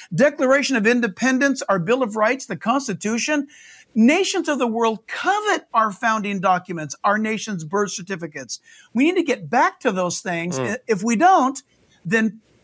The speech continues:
Speaker 1: politicians will politic our citizenship.
Speaker 2: Jack, help us understand how our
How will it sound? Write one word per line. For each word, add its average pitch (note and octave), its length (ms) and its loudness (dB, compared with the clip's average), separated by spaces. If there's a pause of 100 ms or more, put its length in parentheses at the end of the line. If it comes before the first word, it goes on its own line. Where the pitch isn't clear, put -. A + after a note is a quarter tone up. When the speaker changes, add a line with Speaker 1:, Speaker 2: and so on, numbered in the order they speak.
(420)
Speaker 1:
politicians A#3 840 2
will G3 180 2
politic A#3 1000 2 (500)
our C#4 180 4
citizenship. G#3+ 920 -2 (600)
Speaker 2:
Jack, - 680 -4
help B3+ 280 0
us C4+ 180 2
understand E3 560 0
how F3 400 -2
our D3+ 320 2